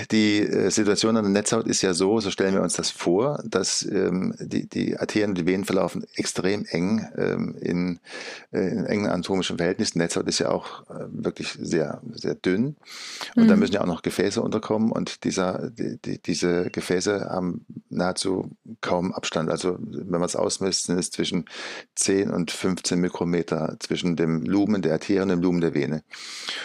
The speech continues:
Speaker 1: Und, ähm, die, der arterielle Puls, der führt dazu, dass die Venen, das Venenblut eben auch transportiert wird.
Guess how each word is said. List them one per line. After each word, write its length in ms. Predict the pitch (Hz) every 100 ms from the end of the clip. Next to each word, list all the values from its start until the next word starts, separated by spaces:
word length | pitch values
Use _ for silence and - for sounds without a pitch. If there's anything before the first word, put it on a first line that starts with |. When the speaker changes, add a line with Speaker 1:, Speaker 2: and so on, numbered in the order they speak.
| -
Speaker 1:
Und, 500 | - 98 92 - - -
ähm, 420 | 101 95 98 95 -
die, 380 | 92 95 92 92
der 140 | 98
arterielle 320 | 92 - 104 92
Puls, 400 | - 117 123 -
der 160 | 95
führt 240 | - 98 98
dazu, 500 | 95 - 98 113 110
dass 320 | - 92 - -
die 380 | 92 87 90 -
Venen, 400 | 87 95 98 90 _ _
das 240 | - 90
Venenblut 460 | 104 98 95 95 98
eben 200 | - 85
auch 200 | - 95
transportiert 600 | - 95 - 95 110 104
wird. 200 | 131 -